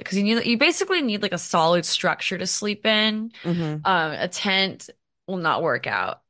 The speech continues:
Speaker 1: there 'cause it'll, there's dust storms and your tent will be, like,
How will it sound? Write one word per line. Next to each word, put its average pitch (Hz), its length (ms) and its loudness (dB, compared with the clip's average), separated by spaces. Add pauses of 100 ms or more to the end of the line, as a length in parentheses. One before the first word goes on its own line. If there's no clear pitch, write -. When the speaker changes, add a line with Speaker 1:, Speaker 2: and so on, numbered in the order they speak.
(160)
Speaker 1:
there 92 380 0
'cause 185 260 -4
it'll, 175 280 0
there's 180 360 -2
dust - 300 -2
storms 165 540 -4
and 160 320 -4
your 165 420 0 (140)
tent - 240 -8
will 180 80 -8
be, 165 160 -6
like, - 320 -8